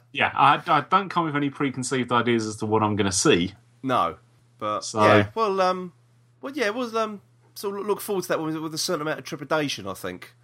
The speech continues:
Speaker 2: Yes.
Speaker 1: Actually, I really do think so. But, uh, oh, well, I'm sure that, I'm sure this will get the fans talking again after, after it's aired next Saturday. Um,
Speaker 2: Yeah.
Speaker 1: now, we should be back on track again for our normal Sunday release.
Speaker 2: Yes.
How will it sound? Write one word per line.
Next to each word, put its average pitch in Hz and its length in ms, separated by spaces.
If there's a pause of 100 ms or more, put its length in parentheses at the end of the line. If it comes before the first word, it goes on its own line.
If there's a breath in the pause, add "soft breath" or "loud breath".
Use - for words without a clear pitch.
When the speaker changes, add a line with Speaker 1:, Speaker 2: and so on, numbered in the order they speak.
(160)
Speaker 2:
Yes. - 300 (240)
Speaker 1:
Actually, 110 460 (120)
I 135 80
really 147 200
do 139 160
think 127 320
so. 90 240 (100)
But, - 300
uh, 113 160 (760 soft breath)
oh, 113 160
well, 131 180
I'm 151 100
sure 175 180
that, 147 120
I'm 147 100
sure 160 180
this 143 180
will 131 80
get 131 140
the 117 80
fans 107 320
talking 101 340
again 90 360 (720)
after, 98 260
after 101 260
it's - 140
aired 98 220
next 95 220
Saturday. 95 360 (260 loud breath)
Um, 156 280
Speaker 2:
Yeah. 160 60 (380)
Speaker 1:
now, 175 220
we 151 220
should - 340
be 185 120
back 175 300
on 160 140
track - 340
again 139 540 (140)
for 139 580
our 147 160
normal 160 400
Sunday 170 500
release. 170 640 (420)
Speaker 2:
Yes. - 320